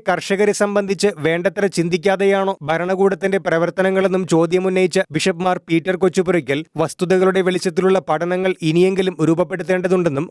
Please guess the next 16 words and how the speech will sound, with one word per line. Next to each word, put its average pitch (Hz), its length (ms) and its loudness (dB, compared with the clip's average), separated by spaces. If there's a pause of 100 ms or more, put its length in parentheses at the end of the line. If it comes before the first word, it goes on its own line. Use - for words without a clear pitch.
(140)
ആവശ്യപ്പെട്ടു. 156 520 -2 (360)
കേരളത്തിലെ 226 520 2
സ്ഥിതിഗതികൾ 196 560 0 (160)
മറ്റു 165 300 -2
സംസ്ഥാനങ്ങളെ 196 680 0
അപേക്ഷിച്ച് 175 420 0 (200)
തികച്ചും 185 420 0
വ്യത്യസ്തമാണെന്നും 185 760 0 (140)
അദ്ദേഹം 175 320 -2 (140)
ഓർമ്മിപ്പിച്ചു. 156 460 0 (340)
ആത്യന്തികമായി 233 840 0
പരിസ്ഥിതി 190 460 0
ലോല 220 280 4
മേഖലാ 214 360 2
നിർണയം 208 340 2 (200)
ആരംഭിക്കേണ്ടത് 175 640 -2